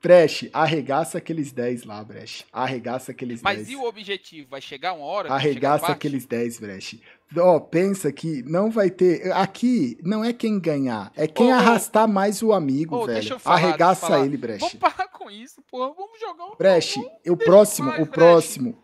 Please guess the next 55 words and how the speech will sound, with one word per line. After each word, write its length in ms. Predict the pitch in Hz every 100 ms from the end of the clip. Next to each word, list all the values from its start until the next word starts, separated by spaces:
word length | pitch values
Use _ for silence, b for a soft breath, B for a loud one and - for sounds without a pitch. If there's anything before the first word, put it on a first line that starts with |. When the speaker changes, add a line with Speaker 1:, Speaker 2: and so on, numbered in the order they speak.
| _
Speaker 1:
Quando 200 | - 190 208
eu 40 |
Speaker 2:
Brecht, 180 | 208 180
a 40 |
gente 180 | 185 190
pode 240 | 202 202
ser 120 | - 202
aliado, 480 | 202 170 151 156 151
Speaker 1:
Aí, 140 | 147
Speaker 2:
Brecht. 300 | 120 120 117 135
Speaker 1:
aí. 340 | 143 123 120 _
Chega 340 | - - 190 175
rasgando 540 | 170 156 139 156 147
essa 180 | 139 147
América 420 | 135 135 135 131
véia 340 | 113 117 120 117
aí, 160 | 117
ó. 100 | 113
Speaker 2:
Pronto, 380 | 110 370 359 -
Brecht. 240 | 277 226 269
E 40 |
agora, 360 | 294 247 190 147
Brecht? 380 | 139 123 _ _
Speaker 1:
Põe, 160 | 165 214
Speaker 2:
Quatro 140 | 226
Speaker 1:
põe 200 | 208 240
três 340 | 233 208 208 185
Speaker 2:
território. 60 | 165
Speaker 1:
lá 240 | 185 160 165
e 60 |
quebra 380 | 156 185 185 180
dois. 280 | 131 147 143
Eu, 80 | 151
eu 80 | 160
acredito 300 | 156 170 165
Speaker 2:
Eu 60 | 156
não 40 |
Speaker 1:
que 60 | -
cê 80 |
Speaker 2:
quero 80 | 185
Speaker 1:
tá 60 | 185
Speaker 2:
mais, 100 | 165
Speaker 1:
grande, 280 | 151 151 156
Speaker 2:
não 60 | 139
Speaker 1:
ó. 20 |
Speaker 2:
vou, 100 | -
não 140 | -
Speaker 1:
Quebra, 320 | - 202 170 156
Speaker 2:
tem 60 |
como 120 | -
Speaker 1:
leva 240 | 185 196 190
Speaker 2:
mais. 180 | 190 160
Speaker 1:
Mackenzie, 420 | - 180 180 160
leva 220 | 175 180
Vancouver. 840 | 151 160 - 160 175 131 147 127